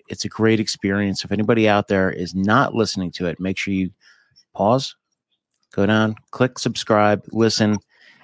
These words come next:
and please check it out. It's an incredible, you have a great guest list. Um, everybody except me. And then, um, yeah, you're doing great things. Thank you, Claudia. Why did you start the podcast?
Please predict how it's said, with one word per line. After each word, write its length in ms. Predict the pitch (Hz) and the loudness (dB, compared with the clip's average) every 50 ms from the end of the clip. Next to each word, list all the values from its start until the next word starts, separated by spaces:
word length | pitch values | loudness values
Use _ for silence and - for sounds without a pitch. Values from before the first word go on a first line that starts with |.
| _ _ | _ _
and 180 | - 101 101 - | -2 -2 -2 -2
please 560 | - - - 120 120 113 104 95 87 - - | -4 -4 0 2 2 2 2 0 -2 -4 -6
check 300 | - - - 113 104 - | -4 -2 0 0 0 2
it 80 | 107 101 | 2 2
out. 260 | 90 85 82 - - - | 2 2 0 -2 -4 -4
It's 340 | - 104 101 - - - - | -4 -4 -4 -2 -2 -2 0
an 100 | 101 98 | 0 0
incredible, 460 | 95 - - - 107 101 104 95 107 | 0 -2 0 0 2 2 2 2 2
you 60 | 98 | 2
have 80 | 92 90 | 2 0
a 20 | |
great 380 | 92 - - 107 110 110 113 101 | -4 -4 -2 0 0 0 0 2
guest 320 | - 107 104 98 - - | 0 0 2 0 0 -2
list. 340 | 104 98 95 - - - - - _ _ | -2 -2 -2 -2 -6 -10 -14 -14 _ _
Um, 400 | - 82 80 85 85 80 82 80 - _ _ _ _ _ | -8 -6 -4 -4 -4 -4 -6 -8 -12 _ _ _ _ _
everybody 320 | - 110 107 110 110 104 | -4 -2 0 2 2 0
except 300 | 98 - - 110 98 - | 0 0 -2 -2 -2 -2
me. 240 | 101 92 90 90 - _ - - - - - - - - - _ | -2 -2 -2 -4 -6 _ -18 -20 -20 -20 -20 -20 -20 -20 -10 _
And 180 | 107 107 104 101 | 0 0 2 4
then, 240 | 107 104 104 101 | 4 4 4 4
um, 360 | 104 101 95 95 95 90 80 - _ | 4 2 2 2 0 0 -4 -6 _
yeah, 200 | 110 113 101 85 | 0 0 0 0
you're 300 | 82 92 104 113 113 113 | 0 0 0 0 -2 -2
doing 280 | 101 - 123 127 113 | -2 -2 0 0 2
great 280 | 95 104 104 98 92 - | 2 0 0 -2 -2 -4
things. 340 | - 90 82 78 78 78 - | -6 -8 -8 -8 -8 -8 -4
Thank 240 | 107 104 107 98 92 | -2 -2 -2 -2 -4
you, 60 | 92 | -8
Claudia. 480 | - - - 87 82 90 85 82 78 - _ _ _ _ | -12 -10 -10 -10 -8 -8 -8 -8 -10 -14 _ _ _ _
Why 640 | - - 117 113 107 110 113 117 135 147 160 165 156 | -16 -10 -6 -2 2 2 4 4 4 4 2 2 0
did 240 | 139 139 127 - 117 | 0 -2 -2 -2 -4
you 60 | 117 | -4
start 420 | - - - 113 104 101 - - _ _ _ _ _ _ - | -6 -2 0 0 0 0 -2 -6 _ _ _ _ _ _ -12
the 60 | 101 | -12
podcast? 760 | - - 90 82 80 - - - 57 55 - - - - | -10 -8 -8 -8 -10 -12 -14 -18 -20 -20 -20 -20 -20 -20